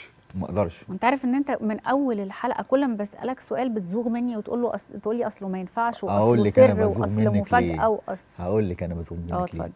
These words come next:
Speaker 1: أصل أنا بحب أقول الحقيقة، مش
Speaker 2: آه.
Speaker 1: عايز أطلع الحقيقة.
Speaker 2: لا،
Speaker 1: لو
Speaker 2: لا،
Speaker 1: طلعت
Speaker 2: طلع،
Speaker 1: الحقيقة
Speaker 2: طلع.
Speaker 1: هبكي، وأنا مش عايز أبكي.
Speaker 2: يا عم طلع الحقيقة وابكي وتطهر وبراحتك
Speaker 1: لا، لا،
Speaker 2: خالص.
Speaker 1: لا، لا، صعب شوية،
Speaker 2: مم.
Speaker 1: صعب،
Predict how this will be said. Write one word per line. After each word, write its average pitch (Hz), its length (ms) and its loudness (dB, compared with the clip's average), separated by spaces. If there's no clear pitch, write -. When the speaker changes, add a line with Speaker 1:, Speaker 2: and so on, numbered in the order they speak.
Speaker 1:
أصل - 240 -10
أنا 135 120 0
بحب 120 320 -2
أقول 120 140 2
الحقيقة، 120 520 -4
مش 113 140 0
Speaker 2:
آه. 120 40 2
Speaker 1:
عايز 143 100 2
أطلع 135 300 2
الحقيقة. - 440 -8
Speaker 2:
لا، - 80 2
Speaker 1:
لو 208 60 6
Speaker 2:
لا، 202 80 2
Speaker 1:
طلعت 127 280 6
Speaker 2:
طلع، 165 80 2
Speaker 1:
الحقيقة 175 480 4
Speaker 2:
طلع. 143 80 0
Speaker 1:
هبكي، 98 500 0
وأنا 113 180 0
مش 107 140 -2
عايز 104 200 0
أبكي. - 360 -6
Speaker 2:
يا 254 80 -2
عم 294 340 0
طلع 277 260 4
الحقيقة 247 420 -2
وابكي 254 260 -2
وتطهر 196 600 -6
وبراحتك 175 500 0
Speaker 1:
لا، - 100 -10
لا، 85 140 -4
Speaker 2:
خالص. 65 120 -10
Speaker 1:
لا، 71 60 -8
لا، 69 120 -12
صعب 90 340 -2
شوية، 73 340 -6
Speaker 2:
مم. 190 100 -6
Speaker 1:
صعب، 185 260 -4